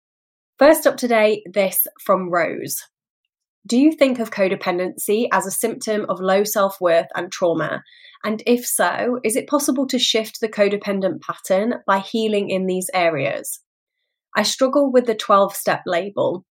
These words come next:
once a codependent, always a codependent. This may just be my own resistance and denial."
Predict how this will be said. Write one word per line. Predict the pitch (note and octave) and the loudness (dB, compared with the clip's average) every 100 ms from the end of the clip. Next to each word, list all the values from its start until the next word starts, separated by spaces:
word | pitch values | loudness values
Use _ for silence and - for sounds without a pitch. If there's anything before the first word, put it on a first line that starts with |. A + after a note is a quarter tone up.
| _ - | _ 0
once | G3+ D3 | 2 0
a | G#3 | -2
codependent, | G3+ F#3+ F#3 F#3+ F3+ F3+ F3+ - | 0 0 0 -2 0 0 -2 -2
always | G3 F3+ E3+ D#3+ | -4 0 2 0
a | |
codependent. | - F3+ - C#3 - - - - - _ _ - _ - | -4 -4 -4 -6 -6 -4 -4 -4 -10 _ _ -20 _ -4
This | G#3 A#3 | -2 0
may | A3+ A3 | 0 2
just | A3+ G#3+ | 0 0
be | G#3+ | -2
my | G3 F3+ | 0 0
own | - F#3 F#3 | 0 0 0
resistance | F3 F3 E3 E3+ D3+ | -4 -4 -6 -6 -6
and | D3+ F3 | -6 -6
denial." | F3 E3+ D#3 D3 F3 | -2 0 0 -2 -6